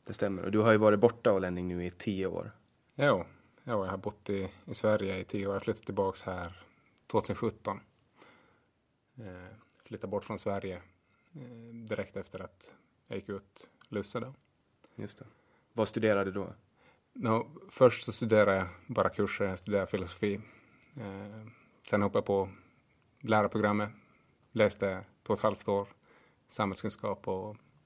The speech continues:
Speaker 2: och engelska var tanken, men, men, eh, situationen för lärare i Sverige är inte jättebra, va? Så att, eh, jag bestämde mig för att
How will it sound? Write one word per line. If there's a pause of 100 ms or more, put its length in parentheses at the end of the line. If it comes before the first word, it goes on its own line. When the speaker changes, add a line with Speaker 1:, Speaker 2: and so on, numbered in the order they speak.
Speaker 2:
och
engelska
var
tanken,
men, (1700)
men,
eh, (340)
situationen
för
lärare
i
Sverige
är
inte
jättebra,
va? (1300)
Så
att,
eh, (1500)
jag
bestämde
mig
för
att